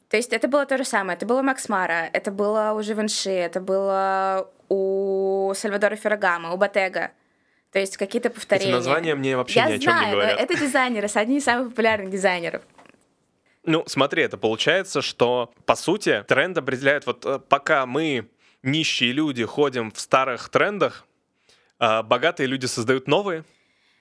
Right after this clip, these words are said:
Speaker 1: Не совсем. Вообще, если повторить слова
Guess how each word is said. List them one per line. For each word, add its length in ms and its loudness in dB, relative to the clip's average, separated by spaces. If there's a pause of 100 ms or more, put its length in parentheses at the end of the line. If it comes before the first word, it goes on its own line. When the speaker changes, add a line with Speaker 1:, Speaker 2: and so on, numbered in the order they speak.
Speaker 1:
Не 140 0
совсем. 540 -2
Вообще, 600 -2
если 800 -2 (460)
повторить 500 -4
слова 880 -2